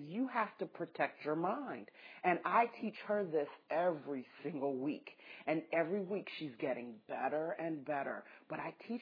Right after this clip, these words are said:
her this every week. She has to protect her mind, 'cause there's always gonna be that person who's planting that seed of negativity, even though they think they're helping you.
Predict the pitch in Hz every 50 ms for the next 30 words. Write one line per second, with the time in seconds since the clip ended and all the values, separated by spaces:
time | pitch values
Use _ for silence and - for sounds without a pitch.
0 | - 226 202 180 143 147 139 - 147 135 120 131 135 131 131 151 135 110 - -
1 | - - - - - - - - 208 208 214 262 226 - - 214 214 - 160 -
2 | - 170 151 - - 151 143 151 143 135 135 131 113 - - 131 - - - -
3 | - - 202 185 151 151 - - - - - - 196 196 190 190 185 - - -
4 | 160 175 185 196 196 214 220 226 196 185 190 190 185 185 185 170 139 151 170 175
5 | 175 135 160 160 - - - - - 175 170 170 - - 165 147 143 135 - -
6 | 156 147 - - - - - 170 170 170 - - - - - 214 214 226 233 220
7 | 196 165 151 135 123 - - - - - - - - - 185 180 185 190 196 196
8 | 214 190 - 139 143 127 147 147 143 147 147 165 170 175 202 196 - _ - -
9 | - 196 160 131 147 135 127 123 113 127 165 - - - - - - - _ -
10 | 175 185 202 220 240 226 214 269 269 277 277 262 214 196 190 247 254 254 220 165
11 | 151 165 170 190 - - - - - 156 160 147 139 147 202 214 240 277 262 -
12 | - - 196 180 190 190 - - 139 123 165 156 156 180 202 208 202 - - 285
13 | 302 392 427 - - 269 240 180 156 160 151 143 135 127 107 90 - -